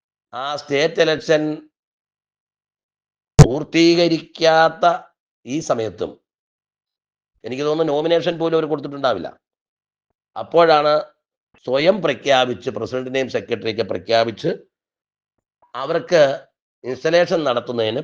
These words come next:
പാസ്റ്റേഴ്സിനെയും കൗൺസിൽ അംഗങ്ങളെയും എല്ലാവർക്കും ഇയാൾ ക്ഷണക്കത്തയച്ചിരിക്കുന്നത്. ഓർക്കുക, ഇതാണ് നമ്മുടെ പ്രസ്ഥാനത്തിൽ നടന്നുകൊണ്ടിരിക്കുന്നത്. ഇത്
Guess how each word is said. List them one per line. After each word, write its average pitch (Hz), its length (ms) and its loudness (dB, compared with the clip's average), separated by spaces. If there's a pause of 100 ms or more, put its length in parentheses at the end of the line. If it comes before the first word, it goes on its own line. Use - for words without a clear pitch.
പാസ്റ്റേഴ്സിനെയും 120 720 0 (1000)
കൗൺസിൽ 127 420 0
അംഗങ്ങളെയും 131 440 0 (360)
എല്ലാവർക്കും 139 600 -2 (320)
ഇയാൾ 110 220 -2
ക്ഷണക്കത്തയച്ചിരിക്കുന്നത്. 87 1000 -6 (1700)
ഓർക്കുക, 160 320 -2 (380)
ഇതാണ് 156 360 2
നമ്മുടെ 139 300 -2
പ്രസ്ഥാനത്തിൽ 143 600 0 (100)
നടന്നുകൊണ്ടിരിക്കുന്നത്. 104 840 -4 (2250)
ഇത് 170 220 4